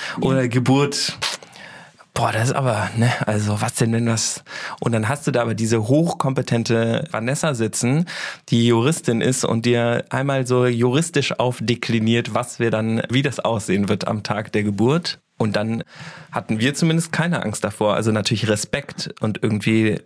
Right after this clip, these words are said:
man muss sich anders darauf vorbereiten, weil es eben diese, also meine Frau ist auch eine sehr, sehr starke Person, würde ich sagen.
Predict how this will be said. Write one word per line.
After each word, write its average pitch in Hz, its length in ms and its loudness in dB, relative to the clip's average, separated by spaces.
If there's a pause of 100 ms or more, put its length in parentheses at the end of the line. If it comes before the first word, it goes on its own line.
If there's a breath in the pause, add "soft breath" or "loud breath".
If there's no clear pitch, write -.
man 110 180 0
muss 107 140 -2
sich - 160 -2
anders 107 240 -2
darauf 104 180 -2
vorbereiten, 120 540 -2
weil 113 80 2
es 107 100 -4
eben 110 140 0
diese, 110 300 0
also 117 260 -2 (500 loud breath)
meine 120 280 0
Frau 151 200 -2
ist 170 120 -2
auch 127 240 -4 (100)
eine 117 220 -2
sehr, 120 260 0
sehr 135 160 0
starke 123 380 -4
Person, 117 440 0
würde 143 160 2
ich 139 80 -4
sagen. 151 400 0